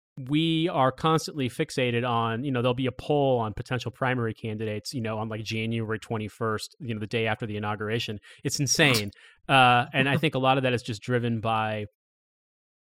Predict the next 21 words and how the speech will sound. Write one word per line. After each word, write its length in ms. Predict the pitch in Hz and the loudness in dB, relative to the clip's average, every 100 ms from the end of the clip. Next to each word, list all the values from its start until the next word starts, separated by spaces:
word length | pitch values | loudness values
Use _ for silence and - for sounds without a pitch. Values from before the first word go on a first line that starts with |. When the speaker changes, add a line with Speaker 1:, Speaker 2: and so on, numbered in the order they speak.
| _ _ - | _ _ -8
Speaker 1:
I 60 | 156 | -2
mean, 100 | 190 | 2
primarily 480 | 196 202 294 254 139 | 4 4 2 2 0
C 240 | - 151 | 2 4
N 100 | 120 | 4
N, 160 | 127 120 | 4 2
but 100 | 120 | 2
also 200 | 127 127 | 2 0
just, 180 | 120 123 | -4 -6
like, 100 | 127 | -4
other 160 | 123 123 | -2 0
news 180 | 117 | -2
networks 380 | 120 127 127 107 | -2 -4 -6 -4
need 480 | 120 120 123 127 120 | -2 -2 -2 -4 -4
to 180 | - 117 | -6 -6
constantly 1040 | - 127 127 123 - 123 120 113 113 107 _ _ _ _ _ - | -4 -2 -2 -4 -10 -12 -8 -8 -8 -10 _ _ _ _ _ -20
fill 480 | - 147 135 127 | -2 4 6 6
time 560 | 123 - 123 123 131 131 | 2 0 2 2 0 0
with 160 | 120 117 | -2 -2
politics 560 | 120 113 127 170 - | -2 -2 -2 -6 -4
news. 400 | 185 196 208 - | -2 0 0 -4